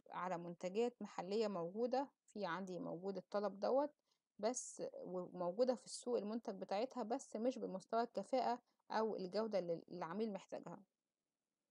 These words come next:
أو في حاجة غير مشبعة ومفيش منتج ليها، بالتالي دي تعتبر فكرة، آه، منتج جديد. أو زيادة عدد السكان في منطقة معينة، آه، مما يعني اتساع السوق نتيجة زيادة الرغبات،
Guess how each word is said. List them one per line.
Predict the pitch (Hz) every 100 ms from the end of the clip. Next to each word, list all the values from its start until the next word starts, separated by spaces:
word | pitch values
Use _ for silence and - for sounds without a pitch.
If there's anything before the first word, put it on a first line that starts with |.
| _ - _ _ _ -
أو | 320
في | 302 - 262
حاجة | - 254 214
غير | 190 233
مشبعة | 233 196 190 247 320 349
ومفيش | 254 220 269 - -
منتج | 214 226 208 180
ليها، | 165 180 175 185 -
بالتالي | 185 - 208
دي | 190 196
تعتبر | 185 180 208 220 214 -
فكرة، | 185 - 196 _ -
آه، | - 180 165
منتج | 196 214 247
جديد. | 247 269 247 - - _ _ _ _ _ _ _ _ _ _ _ _ -
أو | 233 254
زيادة | 226 190 196 202
عدد | 190 196 190
السكان | - - - 214
في | -
منطقة | - 180 - -
معينة، | 208 196 185 220 269 294 - _ _ _ -
آه، | 185 180 180 180 170
مما | - 214 196
يعني | 202
اتساع | 202 - 175 233 247
السوق | 196 - - 262 - _ _ _
نتيجة | 185 - 220 202
زيادة | 180 185 -
الرغبات، | 226 247 262 277